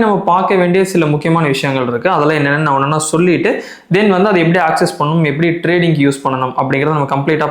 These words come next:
பார்க்கலாம். So அதனால வீடியோ ஸ்கிப் பண்ணாம பாருங்க. ஏன்னா முக்கியமான டீடைல்ஸ் வந்து நீங்க மிஸ் பண்றதுக்கு சான்ஸ் இருக்கும். So fib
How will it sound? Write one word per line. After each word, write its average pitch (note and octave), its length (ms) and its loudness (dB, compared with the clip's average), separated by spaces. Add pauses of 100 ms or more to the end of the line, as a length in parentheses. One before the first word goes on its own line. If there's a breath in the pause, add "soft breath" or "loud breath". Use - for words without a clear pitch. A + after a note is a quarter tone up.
பார்க்கலாம். D3 320 -2 (100)
So - 140 -4
அதனால E3 200 0 (100)
வீடியோ E3 260 2
ஸ்கிப் - 220 -6
பண்ணாம E3+ 360 0
பாருங்க. C#3+ 240 0 (400 loud breath)
ஏன்னா G3+ 160 0 (320)
முக்கியமான G#3+ 480 2
டீடைல்ஸ் F3 320 2
வந்து F3+ 160 2
நீங்க D#3 180 2
மிஸ் - 160 -6
பண்றதுக்கு C#3+ 480 -2
சான்ஸ் C3 320 -2
இருக்கும். B2+ 280 -6
So - 100 -4
fib A3 180 2